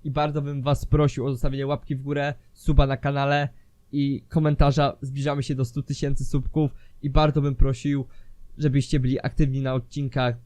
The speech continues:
bo chciałbym wrócić, znaczy wrócić, zacząć moją karierę z odcinkami na tym kanale, systematycznie wrzucać odcinki, ale potrzebuję waszej motywacji, bo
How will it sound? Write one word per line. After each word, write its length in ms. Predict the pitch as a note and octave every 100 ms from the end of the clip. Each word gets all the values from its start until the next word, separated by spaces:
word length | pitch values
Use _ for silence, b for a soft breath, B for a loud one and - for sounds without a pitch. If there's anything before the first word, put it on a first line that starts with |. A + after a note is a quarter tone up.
| -
bo 420 | B2 B2 B2 - - -
chciałbym 680 | - D#3+ C#3 C3 C3 B2 A#2+ - - -
wrócić, 600 | B2 D3 C3+ C#3 A#2+ - -
znaczy 220 | A#2 C3
wrócić, 440 | B2 C3 - G2+ -
zacząć 580 | A#2+ D3+ C#3+ A2+ G#2 - - -
moją 200 | C3 A#2+
karierę 560 | C#3+ C3+ C3+ B2+ B2
z 280 | A#2+ B2 A#2 B B -
odcinkami 580 | C#3+ - D3 C#3 C#3 C#3
na 100 | B2+
tym 160 | C3
kanale, 480 | B2 C#3 C3+ C3+ C#3 -
systematycznie 760 | - - - C#3+ C3+ C#3+ - C#3
wrzucać 320 | B2+ B2+ B2+
odcinki, 680 | - B2 - C#3 B2 D3 - B B
ale 180 | B2 C3
potrzebuję 440 | C3+ - C3 C#3
waszej 280 | B2+ B2+ C#3+
motywacji, 800 | C3 C3 C#3 C3 D3 - D3 C#3 b b b -
bo 420 | A#2+ B2+ B2+